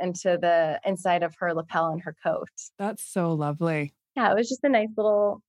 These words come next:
Speaker 1: secret touch that we wanted to put in.
Speaker 2: Yeah.
Speaker 1: It's not the secret anymore. <laughs>
Speaker 2: And s-, and something to put a little spring in her step as she was walking out the door.
Speaker 1: Yeah, something that's a little extra special.
Speaker 2: Amazing. Do you know if the outfit is going to end up in the Smithsonian?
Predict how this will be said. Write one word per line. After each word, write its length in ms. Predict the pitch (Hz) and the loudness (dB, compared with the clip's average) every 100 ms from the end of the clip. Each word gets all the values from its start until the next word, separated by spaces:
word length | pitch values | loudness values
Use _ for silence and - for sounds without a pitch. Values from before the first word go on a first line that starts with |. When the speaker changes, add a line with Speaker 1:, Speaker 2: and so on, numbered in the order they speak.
| _ | _
Speaker 1:
secret 400 | - 262 247 - | -2 2 2 2
touch 260 | - 190 - | 2 0 2
that 100 | 202 | 0
we 120 | 220 | 0
wanted 340 | 202 180 175 180 | 0 -2 -4 -4
to 80 | 208 - | -8 -4
put 120 | 190 | 0
in. 320 | 101 120 233 | 0 0 -2
Speaker 2:
Yeah. 360 | 254 214 180 160 | -2 0 2 0
Speaker 1:
It's 100 | 165 | 2
not 160 | 370 - | 0 4
the 120 | 466 453 | 4 6
secret 260 | 440 381 | 4 4
anymore. 480 | 294 294 277 277 302 | 2 4 4 4 4
<laughs> 80 | 453 - _ _ - | 2 -6 _ _ 2
Speaker 2:
And 140 | 254 | 4
s-, 120 | 254 294 | 4 4
and 220 | 269 269 | 6 6
something 360 | 254 247 262 | 6 2 2
to 100 | 262 | 2
put 180 | 247 214 | 0 0
a 100 | 208 | 2
little 260 | 202 196 196 | 2 2 -2
spring 320 | - 190 175 | -2 -2 0
in 100 | 170 | 0
her 160 | 175 160 | 0 -4
step 320 | - 151 - | -2 -2 -2
as 100 | - | -6
she 120 | 147 151 | -4 -4
was 120 | 147 | -2
walking 320 | 139 - 170 | -4 -6 -6
out 140 | 175 - | -6 -6
the 80 | |
door. 260 | - - - 508 | -4 -4 -2 2
Speaker 1:
Yeah, 180 | 381 220 233 | 4 2 0
something 360 | 285 262 285 269 | -4 0 0 2
that's 160 | 262 | 0
a 40 | 262 | 2
little 220 | 233 208 | 2 2
extra 300 | 185 - - | 0 -6 -8
special. 540 | - - - - 220 220 _ - | -6 -8 -6 -4 -4 -6 _ -8
Speaker 2:
Amazing. 640 | 185 180 170 151 131 156 | -2 0 0 0 -2 0
Do 100 | 202 | 4
you 220 | 202 214 | 6 8
know 600 | 220 208 208 214 214 202 - _ | 8 6 4 2 0 -2 -6 _
if 180 | 185 - | -10 -6
the 160 | 175 - | -6 -4
outfit 480 | 160 - 165 151 - _ | -6 -6 -4 -4 -4 _
is 160 | 156 - | -8 -6
going 220 | 156 151 | -4 -4
to 120 | - | -4
end 120 | 143 | -4
up 120 | 143 | -4
in 80 | - | -2
the 160 | 147 143 - | -4 -4 -10
Smithsonian? 720 | - 165 147 147 139 175 233 | -10 -6 -2 0 0 4 4